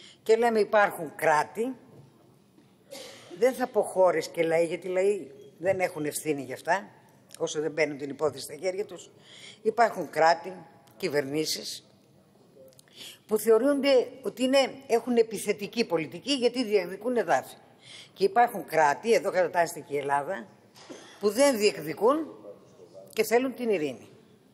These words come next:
Για να πάμε στην περίπτωση Ελλάδας και Τουρκίας. Βεβαίως, η Τουρκία αμφισβητεί κυριαρχικά δικαιώματα, σύνορα. Και μάλιστα με μία κλιμάκωση. Ξεκίνησε από το Αιγαίο, με επίκεντρο τα Ήμια και καμιά εκατοστή νησιά, και τώρα αυτά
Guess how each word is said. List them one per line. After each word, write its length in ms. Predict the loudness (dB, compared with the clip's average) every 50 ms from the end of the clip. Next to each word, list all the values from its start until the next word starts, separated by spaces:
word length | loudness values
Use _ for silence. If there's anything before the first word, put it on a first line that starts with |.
| _ _ _ _ _ _ _ _ _ _ _ _ _ -20 -20 -20 -20 -18 -20 -20 -20 -20 _ -20 -20 -20 _ _ -10 -4
Για 160 | 0 2 4
να 100 | 4 4
πάμε 240 | 4 4 4 4 2
στην 280 | 0 0 -2 0 2
περίπτωση 440 | 4 4 4 4 2 -6 -4 0 2
Ελλάδας 340 | 4 4 4 2 2 -2 -8
και 80 | -10 -10
Τουρκίας. 380 | -10 -10 -6 0 0 0 0
Βεβαίως, 360 | 0 -2 0 0 0 0 -2
η 40 | -4
Τουρκία 540 | -10 -10 -10 -6 0 2 4 4 4 4 0 -8 -16 -20 -20 -20 -10
αμφισβητεί 540 | -6 -6 -4 -4 -6 -10 -10 -10 -10 -10 -8
κυριαρχικά 580 | -6 -4 -2 0 0 -2 -2 -2 0 2 2 2
δικαιώματα, 500 | 2 0 -2 2 2 2 2 0 -4 -6
σύνορα. 460 | -4 -4 -4 -2 -4 -4 -6 -8 -12 -16 -18 -20 -20 -8
Και 140 | -4 -2 0
μάλιστα 320 | 2 4 2 2 2 2
με 100 | 2 2
μία 180 | 4 4 2 2
κλιμάκωση. 640 | 2 0 -2 0 0 0 0 -2 -8 -12 -12 -12 -14 -18 -20 -20 -20 -18 -12
Ξεκίνησε 580 | -8 -6 -6 -4 0 0 2 2 0 0 -4
από 100 | -4 0
το 60 | 2 2
Αιγαίο, 580 | 2 2 4 4 4 6 6 4 2 0 -4 -12 -20 -20 -12 -4
με 100 | -2 -2
επίκεντρο 480 | 0 2 0 0 0 0 0 0 0 0
τα 140 | 2 2
Ήμια 280 | 2 2 2 0 0 0
και 120 | 0 -2
καμιά 280 | -4 -4 -2 -2 0 -2
εκατοστή 560 | -2 -2 -4 -4 -2 -2 -2 -2 -2 -4 -4
νησιά, 460 | -4 -4 -8 -4 0 0 0 0 0 -4 -12 -20 -20 -20 -20 -8 -2
και 120 | -2 0
τώρα 180 | 0 2 0 0
αυτά 180 | 2 2 2